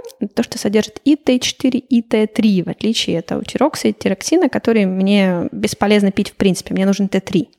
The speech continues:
мне нужна комбинация. Нашелся препарат, который оказалось очень легко заказать, который, типа, через три дня пришел, в-, все внутри Евросоюза.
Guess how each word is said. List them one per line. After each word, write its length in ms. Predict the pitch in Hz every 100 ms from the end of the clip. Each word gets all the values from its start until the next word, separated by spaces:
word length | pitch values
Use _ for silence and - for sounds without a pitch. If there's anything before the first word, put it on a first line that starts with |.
| _ _
мне 100 | -
нужна 280 | 190 190 190
комбинация. 580 | - 196 190 175 - - _ _ _ _ _ _
Нашелся 420 | 214 214 240 -
препарат, 360 | - - 330 -
который 400 | 226 262 262 220 - - _
оказалось 360 | - 233 240 240
очень 180 | 220 208
легко 320 | 208 - 247
заказать, 560 | 214 190 180 180 -
который, 260 | - - -
типа, 200 | - -
через 260 | - - -
три 200 | 214 190
дня 200 | 208 -
пришел, 500 | 196 - 254 262 190
в-, 160 | 185
все 180 | - 226
внутри 300 | 214 180 190
Евросоюза. 600 | 180 185 - - -